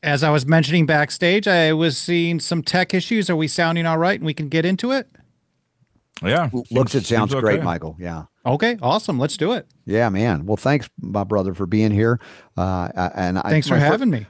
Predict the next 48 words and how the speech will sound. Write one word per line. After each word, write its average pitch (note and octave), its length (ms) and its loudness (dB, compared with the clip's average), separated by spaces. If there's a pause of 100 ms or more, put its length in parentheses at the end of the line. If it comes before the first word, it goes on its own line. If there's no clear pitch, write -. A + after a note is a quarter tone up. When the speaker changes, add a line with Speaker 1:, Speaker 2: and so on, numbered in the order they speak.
Speaker 3:
my A#2+ 140 0
first E3 280 0
question D3 520 0
to A#2 120 0
you G#2+ 200 4
is F#2+ 260 0
Labor A#2+ 300 2
Day A2+ 120 4
weekend. G2+ 380 2
You're G#2+ 100 2
not - 140 -2
planning G#2 260 0
to F2 80 -4
leave G2 300 -2
town, G2+ 280 -4
are C#2+ 140 -4
you? C2 220 -10 (160)
Speaker 1:
<laughs> - 160 -20
I'm E3 680 -2
hoping E3+ 640 2
to B2+ 80 0
be C3 200 2
able A#3 300 4
to. G2 320 -4 (340)
Speaker 3:
Uh, D2+ 420 -12 (540)
yeah, G#2 200 0
I G#2 100 0
know, G2+ 220 2
with G2 220 0
the G2 80 0
back G#2+ 320 2
stuff. - 260 -4
How, B2+ 280 2 (140)
how's B2+ 300 0
that C#3 220 0
going? B2+ 280 4
How's G#2+ 300 0
your, A#2+ 180 2
you G#2+ 160 -2
know, G#2 60 2
you've G2+ 220 0
been G2+ 200 -2 (200)
i-, A2 80 -2 (160)
integrating B2 440 2
a F#2+ 60 -4
lot A2 400 0
of F2+ 160 -8 (180)
therapies F2 540 0